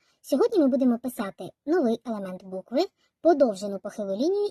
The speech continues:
із петлею вгорі. Для початку нам треба знайти середину робочого рядочка. Ось наш робочий рядочок. Це дві паралельні лінії, які утворюють тоненький рядок. Ось він.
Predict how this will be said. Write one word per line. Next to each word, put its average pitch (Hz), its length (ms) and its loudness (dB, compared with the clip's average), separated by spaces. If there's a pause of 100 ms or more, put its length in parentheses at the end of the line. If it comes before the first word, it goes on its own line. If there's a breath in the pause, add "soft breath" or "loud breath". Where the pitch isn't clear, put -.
(120)
із 359 180 -4
петлею 208 460 -2
вгорі. 190 340 -2 (680)
Для 240 180 4
початку 285 420 -2
нам 226 160 2
треба 226 260 2
знайти 214 300 -2
середину 240 460 2
робочого 208 400 0
рядочка. 160 460 -8 (480)
Ось 302 180 4
наш 196 180 -8
робочий 190 360 -4
рядочок. 160 440 -8 (220)
Це 262 140 0
дві 214 160 4
паралельні 180 500 -2
лінії, 214 340 2
які 294 180 -2
утворюють 302 460 2
тоненький 202 480 -4
рядок. 160 440 -10
Ось 202 380 -6
він. 214 280 0